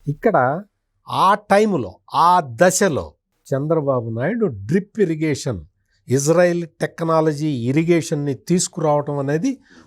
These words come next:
ఒక విప్లవాత్మకమైన చర్య. అయితే ఇదే రాజశేఖర్ రెడ్డి ఇజ్రాయెల్ టెక్నాలజీని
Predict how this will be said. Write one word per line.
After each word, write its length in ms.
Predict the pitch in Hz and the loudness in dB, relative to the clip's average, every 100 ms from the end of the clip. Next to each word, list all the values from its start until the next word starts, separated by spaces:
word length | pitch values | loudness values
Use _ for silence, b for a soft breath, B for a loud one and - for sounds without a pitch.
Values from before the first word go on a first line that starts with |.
| - | -8
ఒక 140 | 113 | -4
విప్లవాత్మకమైన 1300 | 98 98 151 - 180 165 170 175 - 170 151 147 139 - _ - | -4 -4 -6 -2 0 2 0 -2 -6 -4 -2 -4 -8 -12 _ -8
చర్య. 300 | - 113 85 - _ _ _ _ 104 | -2 -2 -2 -16 _ _ _ _ -6
అయితే 420 | 90 90 156 311 _ _ - | -4 -2 -2 -2 _ _ -10
ఇదే 280 | 92 127 208 | -4 0 0
రాజశేఖర్ 600 | 156 110 - 90 104 82 | -2 -6 -12 -16 -16 -18
రెడ్డి 340 | 87 156 233 _ - - - | -14 -14 -14 _ -20 -16 -6
ఇజ్రాయెల్ 760 | 113 127 156 165 156 151 147 143 _ | -4 0 0 0 -4 -6 -10 -14 _
టెక్నాలజీని 1200 | 135 - - 143 135 131 127 113 113 110 113 208 | -10 -10 -8 -4 -2 -2 -2 -4 -6 -4 -4 -4